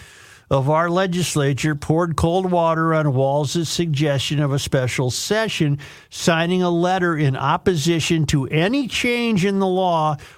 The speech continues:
or a special session to discuss it.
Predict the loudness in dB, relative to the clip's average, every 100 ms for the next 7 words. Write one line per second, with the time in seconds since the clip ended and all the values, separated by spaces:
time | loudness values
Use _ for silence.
0 | -2 0 0 -2 0 0 0 -4 -4 -2
1 | -2 0 0 0 0 0 -2 -2 -2 -2
2 | -2 -4 -6